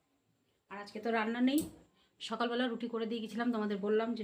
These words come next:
সকালে রুটি করে দিয়ে গেছিলাম, ভাজাভুজিও সব রয়েছে, শুধু খাওয়া দাওয়া করবো। এখন খিদে নেই, এখন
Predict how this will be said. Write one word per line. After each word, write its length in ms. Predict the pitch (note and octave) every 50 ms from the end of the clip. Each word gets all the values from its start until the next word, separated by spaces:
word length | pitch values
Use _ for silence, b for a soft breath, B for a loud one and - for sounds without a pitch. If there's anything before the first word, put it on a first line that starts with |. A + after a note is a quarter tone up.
| -
সকালে 200 | F#3+ F3+ F#3 F#3 F#3+
রুটি 200 | F#3+ F#3+ G3 G3 G#3
করে 120 | G3+ G#3+ G#3+
দিয়ে 100 | B3 B3
গেছিলাম, 300 | B3+ B3+ C4+ C4+ C4+ C4+ C#4 - - - _ _ _ _ _ _ _ _ _ _ _ _ -
ভাজাভুজিও 580 | F#3+ G3 G3+ G#3 G#3+ A3 A3+ A3 A#3 B3 B3 B3 B3
সব 100 | A#3 G#3+ G#3
রয়েছে, 280 | A3 B3+ C#4+ C#4 - D#4+ E4 E4 E4 - _ _ _ _ _ _ _ _ _ _ _ _ _ _ _ _ _ _ -
শুধু 160 | - B3 - - -
খাওয়া 160 | A#3 G#3+ G3 F#3
দাওয়া 140 | F3+ E3+ E3+ -
করবো। 180 | F3 E3+ F#3 E3 - - _ _ - B B B B B B B - E3+
এখন 160 | E3+ - A3+ A#3 A3
খিদে 220 | - A#3 G3 F#3+ E3+ E3+
নেই, 120 | E3 D#3+ E3 - - - F3+
এখন 200 | F#3 - B3 C4